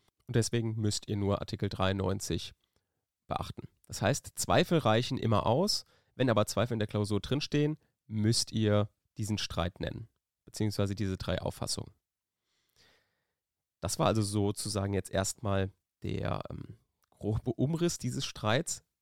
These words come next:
Detaillierter und mit den ganzen Argumenten können wir ihn uns, wie gesagt, nochmal angucken, je nachdem, ob ich's in der Klausur mit reinpacke. Ist natürlich sehr dogmatisch, der Streit, und letztlich braucht ihr den natürlich dann nicht so ausführlich. Aber vielleicht machen wir es einfach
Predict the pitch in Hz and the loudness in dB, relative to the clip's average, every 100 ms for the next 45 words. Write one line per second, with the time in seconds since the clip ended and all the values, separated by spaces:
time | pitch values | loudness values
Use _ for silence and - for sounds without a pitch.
0 | _ _ _ - 113 110 98 104 151 117 | _ _ _ -4 -2 2 2 2 2 2
1 | 107 98 95 101 - - 101 101 101 127 | 2 -2 -2 -4 -6 -4 -2 0 0 -2
2 | 147 - 120 135 117 107 107 104 - 104 | -4 0 0 2 0 0 -2 -4 -6 -4
3 | 107 101 95 - 101 95 - 151 - 135 | -4 0 -2 -2 -6 -4 -6 -6 -6 -2
4 | 117 98 95 101 87 92 110 - - 101 | 0 0 0 -2 -4 -4 -6 -8 -6 -6
5 | - 92 98 104 98 - 87 95 139 - | -4 -4 -2 -2 -2 -6 -2 0 0 -2
6 | 160 185 185 _ _ _ _ _ _ - | -2 0 -2 _ _ _ _ _ _ -6
7 | - 123 127 123 113 110 104 - 92 107 | 0 0 2 2 4 4 4 2 0 0
8 | 156 - 151 143 - 127 135 151 - _ | -2 -2 0 -2 -2 2 2 0 -6 _
9 | _ _ _ - 107 104 101 101 - - | _ _ _ -4 -2 -2 -2 -6 -8 -4
10 | 107 - - 107 107 - - 98 113 104 | -4 -4 -6 -2 -2 -4 -2 -2 0 -2
11 | 92 92 101 90 92 95 - 76 73 - | 0 -2 -2 -2 -2 -2 -2 -2 -2 -4
12 | - 92 - 143 147 110 - 120 120 101 | -2 -2 -2 -4 0 0 0 -2 -2 -2
13 | - 101 101 | -2 -4 -4